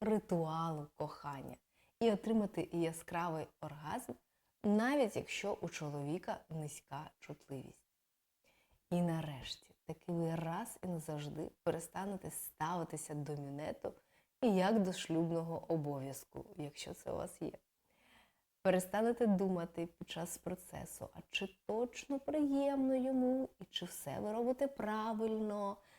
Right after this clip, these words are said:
навчитеся вимикати мозок і будете просто ловити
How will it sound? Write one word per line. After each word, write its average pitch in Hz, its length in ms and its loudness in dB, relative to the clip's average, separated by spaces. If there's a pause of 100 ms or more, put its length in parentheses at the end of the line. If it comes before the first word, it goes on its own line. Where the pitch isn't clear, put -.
(160)
навчитеся 180 520 -2
вимикати 180 640 0
мозок 170 580 -2 (300)
і 208 60 0
будете 233 300 6
просто 208 640 -2
ловити 175 400 -2